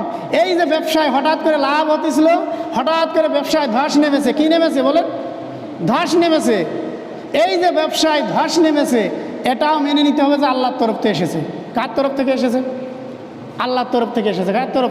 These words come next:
থেকে? আবার ব্যবসায় লাভ হয়েছে। কি হয়েছে? আপনি মনে মনে চিন্তা করলেন, "আমি ব্যবসা ভালো বুঝি, তার কারণে আমার ব্যবসায় লাভ হচ্ছে।"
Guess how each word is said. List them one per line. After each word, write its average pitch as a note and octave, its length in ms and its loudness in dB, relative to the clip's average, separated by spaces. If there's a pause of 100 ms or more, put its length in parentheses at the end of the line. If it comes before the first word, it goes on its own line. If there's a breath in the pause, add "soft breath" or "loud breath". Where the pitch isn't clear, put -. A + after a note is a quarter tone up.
থেকে? E3+ 160 0 (760)
আবার E4 320 0
ব্যবসায় D#4 340 0
লাভ B3+ 260 -2
হয়েছে। E3+ 260 -4 (100)
কি C#4 120 4
হয়েছে? A#3 320 0 (840)
আপনি C4+ 220 -2
মনে C#4 200 2
মনে C4+ 220 0
চিন্তা C4 260 2
করলেন, B3+ 240 0
"আমি B3+ 160 0
ব্যবসা B3 280 0
ভালো A#3+ 240 0
বুঝি, A#3+ 460 2 (840)
তার D#4+ 240 0
কারণে D#4 280 0
আমার C#4 200 2
ব্যবসায় C4 300 2
লাভ G3 240 0
হচ্ছে।" D#3 280 -4